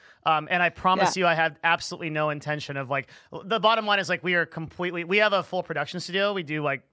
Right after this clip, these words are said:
Speaker 1: um, video on demand content, live stuff. I don't need to sign a single person. Like, I don't, I, I only do that if we find someone that's, like, really interested and, like, really wants to be, it's a conversation we can have.
Speaker 2: Mm-hmm.
Speaker 1: Yeah.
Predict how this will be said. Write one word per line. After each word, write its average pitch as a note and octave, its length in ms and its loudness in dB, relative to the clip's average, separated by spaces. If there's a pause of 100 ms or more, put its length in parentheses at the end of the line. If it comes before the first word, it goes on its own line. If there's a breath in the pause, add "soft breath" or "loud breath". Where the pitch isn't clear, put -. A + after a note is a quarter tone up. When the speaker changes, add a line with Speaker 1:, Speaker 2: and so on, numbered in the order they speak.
(100)
Speaker 1:
um, C3+ 320 -2 (280 soft breath)
video E3+ 220 2
on E3 80 0
demand D#3 300 -2
content, D3+ 360 -2
live C#3+ 220 0
stuff. D3+ 300 0 (240 soft breath)
I F3 80 4
don't F#3 100 2
need F3+ 120 -2
to E3 60 -2
sign D#3 240 0
a D3 40 -2
single C#3+ 260 -4
person. C#3 400 -6
Like, C3 220 -4
I D3 100 2
don't, C#3+ 320 -2
I, D#3+ 120 2
I E3 180 2
only F3+ 220 -2
do D#3 160 -6
that D3 180 0
if C#3+ 100 -8
we D3 100 -8
find C#3+ 280 -4
someone C3+ 380 -6 (240 soft breath)
that's, D3 120 -6
like, C#3 140 -4
really C#3+ 260 0
interested C3+ 460 -6
and, B2+ 100 -8
like, A#2+ 220 -10
really C3 120 -4
wants B2+ 180 -6
to B2+ 40 -20
be, C3 60 -8
it's B2+ 100 -12
a B2 40 -12
conversation C3+ 440 -6
we A#2 60 -18
can A2+ 100 -20
have. - 100 -14
Speaker 2:
Mm-hmm. G#3+ 260 0 (160)
Speaker 1:
Yeah. A2+ 160 -10